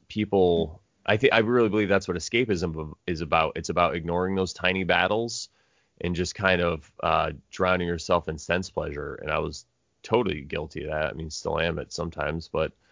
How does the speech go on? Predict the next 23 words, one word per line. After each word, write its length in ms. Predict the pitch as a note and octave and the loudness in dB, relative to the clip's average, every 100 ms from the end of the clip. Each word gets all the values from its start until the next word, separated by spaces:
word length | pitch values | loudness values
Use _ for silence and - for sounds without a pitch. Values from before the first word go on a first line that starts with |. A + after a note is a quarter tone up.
| _ _ _ _ - - | _ _ _ _ -20 2
I 120 | G2+ | 2
think 300 | G#2 A#2+ F#2+ | 4 2 2
that's 300 | F#2+ G2+ - | 4 4 2
really 200 | A2 G#2+ | 2 2
where 140 | F#2+ F#2+ | 4 0
the 100 | E2+ | 2
heroism 500 | A#2+ C#3+ G2 F2+ F2 | 4 4 4 0 -4
comes 280 | F2+ E2 | -4 0
in. 160 | E2+ E2 | -2 -2
And 160 | - F#2 | -2 -4
it's 120 | - | -2
so 280 | - B2 G2+ | 4 4 6
easy, 480 | A2 A2+ C3 B2+ | 2 2 0 0
but 180 | G2 F#2 | 0 0
it's 120 | F2 | 0
so 260 | - B2 G#2 | 2 6 6
monotonous, 840 | F2 E2+ E2 - D2+ D2 - - - | 4 2 2 0 -8 -10 -12 -14 -10
you 80 | D#2+ | -4
know, 200 | E2 E2 | -2 0
but 160 | D#2+ | -2
you 160 | - G2 | -2 0
really 280 | G#2+ G#2 F#2+ | 2 4 4
just, 300 | G2 - | 0 -4